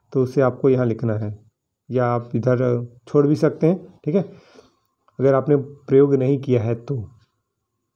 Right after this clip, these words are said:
नेक्स्ट देख लीजिए, प्रयोग क्रमांक तीन है हाइड्रोक्लोरिक। उद्देश्य लिखेंगे हाइड्रोक्लोरिक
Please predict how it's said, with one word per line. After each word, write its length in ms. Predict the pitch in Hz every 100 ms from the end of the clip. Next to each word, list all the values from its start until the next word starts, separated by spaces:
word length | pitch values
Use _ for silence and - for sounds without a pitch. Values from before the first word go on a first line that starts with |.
| _ _ _ _ _ _ _ _
नेक्स्ट 280 | 156 180 185
देख 160 | 190 180
लीजिए, 260 | 190 202
प्रयोग 260 | 220 175 170
क्रमांक 340 | 175 175 170
तीन 180 | 185 175
है 100 | 208
हाइड्रोक्लोरिक। 760 | 151 143 139 196 185 165 170 165
उद्देश्य 400 | 147 135 175 175
लिखेंगे 340 | 180 175 175 180
हाइड्रोक्लोरिक 800 | 143 135 156 156 143 143 170